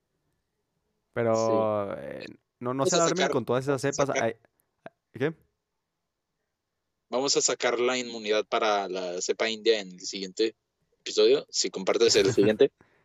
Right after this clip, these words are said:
Speaker 2: pues, te vuelves inmune, ¿no?
Speaker 1: Es que la, la, las vacunas sí tienen, tienen previsto todas las mutaciones. Entonces,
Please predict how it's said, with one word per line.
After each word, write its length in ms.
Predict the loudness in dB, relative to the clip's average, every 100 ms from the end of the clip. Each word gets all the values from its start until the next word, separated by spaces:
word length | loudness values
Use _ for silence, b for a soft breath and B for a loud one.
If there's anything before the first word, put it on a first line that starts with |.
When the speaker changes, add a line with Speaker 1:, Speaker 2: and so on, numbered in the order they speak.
| _
Speaker 2:
pues, 260 | -10 -8 0
te 80 | 6
vuelves 300 | 6 6 0
inmune, 420 | -10 -8 -8 -6
¿no? 120 | -4
Speaker 1:
Es 160 | -6 -4
que 220 | -2 -2
la, 160 | -4
la, 200 | -4 -6
las 180 | -4 -6
vacunas 360 | -6 -8 -8 -8
sí 240 | -8 -8 -8
tienen, 580 | -8 -8 -12 -14 -18 -20 _ _ _ _ _ _
tienen 720 | -14 -10 -8 -8 -10 -12 -16 -20 -20 _ _ _ _ _ _ _ _ _ _ _ _ _
previsto 420 | -4 -2 -2 -4
todas 300 | -2 -2 -2
las 120 | -2 -6
mutaciones. 460 | -8 -8 -8 -8
Entonces, 480 | -10 -10 -10 -10 -12